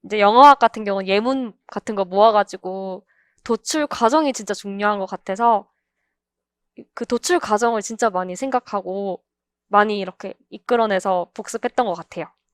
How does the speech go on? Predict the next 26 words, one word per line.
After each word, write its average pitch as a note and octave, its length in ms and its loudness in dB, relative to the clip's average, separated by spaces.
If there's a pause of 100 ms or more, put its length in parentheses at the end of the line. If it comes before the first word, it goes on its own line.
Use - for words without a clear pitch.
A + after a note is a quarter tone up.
(420)
그래서, - 180 -20
그리고 G3 360 -10
이제 F3+ 300 -10 (480)
교육학을 B3+ 500 4
좀 A3 120 -8
집중적으로 A3 560 0
암기해야 G#3+ 420 4
되는 A#3 240 -2
것 G#3 100 -4
같아요, F#3 260 -8
지금 F3+ 300 -12
이 E3+ 60 -12
시기는. F3+ 400 -12 (560)
그리고 G#3+ 580 -6
이제 G3 380 -6 (200)
시험장에 C#4 720 2 (200)
들어가서는 G3 1300 -2
이제 F#3+ 240 -10 (720)
제가 G#3 180 -6
이 A3 120 -8
차 D#4+ 180 4
때 - 160 0
긴장이 A3 480 0
많이 F#3 240 0
완화됐던 F#3 560 -2
게 G#3+ 300 -2